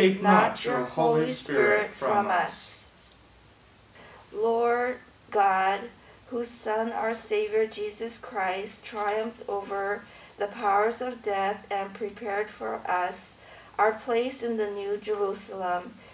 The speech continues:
Speaker 1: grant that we, who have this day given thanks for his resurrection,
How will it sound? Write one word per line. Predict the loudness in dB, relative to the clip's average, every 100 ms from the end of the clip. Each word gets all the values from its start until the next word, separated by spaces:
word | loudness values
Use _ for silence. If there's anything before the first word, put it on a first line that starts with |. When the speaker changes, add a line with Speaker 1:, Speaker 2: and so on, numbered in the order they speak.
| -10
Speaker 1:
grant | 0 4 4 0
that | -4 -4 -2
we, | -2 0 -2 -4 -8 -20 -12 -4
who | -2
have | 0 -2 0
this | -4 -4
day | -2 -2 -2 -4 -6 -6
given | -4 -4 -6 -6
thanks | -6 -6 -10
for | -10 -8
his | -6 -6 -2
resurrection, | -2 0 0 0 -4 -10 -6 -6 -8